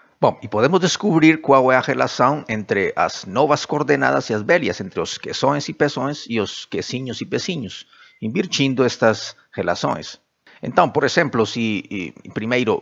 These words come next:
começamos por isolar aqui nesta equação o seno,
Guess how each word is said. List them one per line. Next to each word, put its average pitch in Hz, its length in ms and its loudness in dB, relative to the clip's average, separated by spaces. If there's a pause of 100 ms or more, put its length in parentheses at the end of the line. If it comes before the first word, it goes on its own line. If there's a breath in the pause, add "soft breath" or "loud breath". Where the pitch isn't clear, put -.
começamos 110 400 -2
por 117 180 2
isolar 107 340 2
aqui 110 280 -2
nesta 107 240 -4
equação 101 400 -2
o 104 100 0
seno, - 400 -4